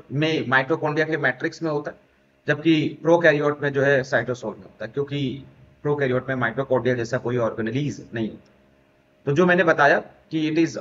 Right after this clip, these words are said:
oxidative and irreversible process, oxidation occurs at three steps, यानी उसमें जो ऑक्सीडेशन के प्रोडक्ट के तौर पे ये जो है molecules बनते हैं उनमें से एनएडीएच तीन जगह पे बनेगा और एफ़एडीएच एक जगह पे।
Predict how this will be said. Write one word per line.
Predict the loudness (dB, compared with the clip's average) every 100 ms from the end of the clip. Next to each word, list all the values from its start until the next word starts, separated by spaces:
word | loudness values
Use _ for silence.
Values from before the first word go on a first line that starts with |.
| -4
oxidative | -2 -2 -2 2 0 0 2
and | 2 2 -2
irreversible | 0 0 0 -2 -2 -4
process, | 0 -2 -2 -14 -16 -20 _ _ _
oxidation | -4 -2 0 0 0 -2 -2
occurs | -4 0 2 2 2
at | -2 -2
three | -2 -2
steps, | -2 -8 -10 -18 -20 _ -2
यानी | 2 2 0
उसमें | -2 -2
जो | 2
ऑक्सीडेशन | 0 0 0 0 0 -4
के |
प्रोडक्ट | -2 0 -2 -2
के | -4
तौर | 0 0 0
पे | 0 0 -4 -20 _ -10
ये | -2 2 2 0 -8 _ _ _ -2
जो |
है | 0 0
molecules | 0 -2 -2 -4 -4 0
बनते | 0 4
हैं | 2
उनमें | 2 -2
से | -2
एनएडीएच | 0 0 -2 -2 -2 -2
तीन | -2 2
जगह | 2 2
पे | 0
बनेगा | 0 0 2 4
और | 4
एफ़एडीएच | 2 0 0 0
एक | -2 -4
जगह | -6
पे। | -8